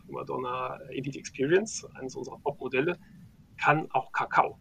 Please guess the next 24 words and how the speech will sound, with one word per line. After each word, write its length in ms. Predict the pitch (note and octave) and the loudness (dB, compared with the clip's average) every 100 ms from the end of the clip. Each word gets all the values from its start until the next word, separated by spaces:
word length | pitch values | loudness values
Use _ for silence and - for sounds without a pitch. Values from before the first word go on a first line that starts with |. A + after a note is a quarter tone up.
| - | -10
Das 200 | - - | -8 0
heißt, 280 | B2+ C3+ C3+ | 6 6 6
die 120 | C3 | -4
Kids 320 | - G3 - - | 0 0 2 4
sind 180 | D3+ | 4
eigentlich 380 | C#3+ D3+ D#3 C3 | 6 6 6 6
eingestiegen 580 | B2 E3 D#3+ - D#3 D3 | 6 6 4 2 0 4
mit 160 | C3 - | 4 4
Kakao 360 | - - A#2+ | -2 2 4
und 360 | G#3 B3+ C#3+ D3 | 4 2 0 0
unsere 280 | C3+ B2 A#2+ | 0 0 4
größere 420 | D#3 F#3 F3+ F3 | 8 8 6 4
Tochter 360 | F3+ E3+ D#3+ | 4 6 4
ist 120 | D3 - | 2 0
inzwischen, 720 | C#3+ - C#3+ - C#3+ C#3 - | -4 -2 0 2 2 2 0
äh, 260 | - C3 C3 | 2 4 4
tatsächlich 600 | C#3+ C3 C#3+ C#3 C3+ C3 | 4 4 4 2 2 2
mit 140 | B2+ | 4
sechzehn 580 | C3 C3 - C#3+ C3+ C3+ | 6 6 6 6 6 2
voll 300 | - - D3+ D#3 | -4 4 6 8
auch 260 | C3 C#3 | 8 8
auf 160 | - - | 2 -4
Kaffee 420 | C#3+ C#3+ C#3 C#3 | -4 2 4 4
und 480 | C3+ B2+ B2+ B2+ | 2 -2 -4 -4